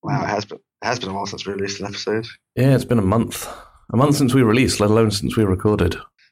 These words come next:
Speaker 1: We have been busy with life.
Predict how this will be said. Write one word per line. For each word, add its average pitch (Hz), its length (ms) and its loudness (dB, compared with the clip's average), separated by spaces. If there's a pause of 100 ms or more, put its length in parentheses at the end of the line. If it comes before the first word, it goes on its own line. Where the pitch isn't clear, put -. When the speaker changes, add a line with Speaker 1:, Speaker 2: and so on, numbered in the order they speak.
Speaker 1:
We 131 180 0
have - 180 -6
been - 180 -14
busy 113 440 2
with 101 380 -6 (120)
life. - 680 -8